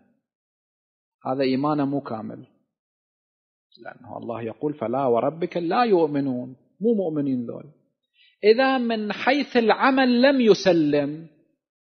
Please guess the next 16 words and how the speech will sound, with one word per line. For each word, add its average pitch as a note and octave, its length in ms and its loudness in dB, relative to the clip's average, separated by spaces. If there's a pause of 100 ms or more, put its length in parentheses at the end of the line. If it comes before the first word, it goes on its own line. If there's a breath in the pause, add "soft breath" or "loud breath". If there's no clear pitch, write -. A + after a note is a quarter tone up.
هذا B2+ 180 -2
مو D3+ 180 0
مؤمن. A#2 540 -2 (1300)
لازم D3+ 300 0
في C3 200 -2
نفسه D#3+ 460 -2
لا E3+ 140 2
يكون G3+ 360 2
شك، - 520 -8 (100)
لا D3 80 2
يكون A3 360 2
ارتياب، A3+ 480 -4 (400 soft breath)
لا A3 120 4
يكون C#4 360 0
حرج B3 480 2
حتى. - 560 -14